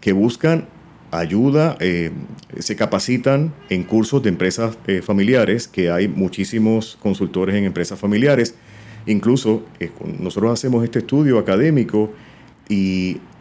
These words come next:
invitamos a todas las empresas a las que nosotros estudiamos, de todos los países. Nosotros hacíamos una gran cumbre cada tres años y cada investigador iba con la empresa familiar de su país que estudió ese año.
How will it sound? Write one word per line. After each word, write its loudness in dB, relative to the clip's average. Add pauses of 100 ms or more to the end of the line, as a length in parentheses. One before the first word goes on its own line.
invitamos 0
a -6
todas 4
las 2
empresas -2
a -6
las -6
que -4
nosotros -2
estudiamos, 2
de -4
todos 0
los 2
países. 0
Nosotros -2
hacíamos 0
una 0
gran 2
cumbre 2
cada 2
tres -2
años 0
y -8
cada 0
investigador 2
iba 2
con 2
la 2
empresa -2
familiar 0
de 0
su -6
país -2 (680)
que -2
estudió 0
ese -4
año. -4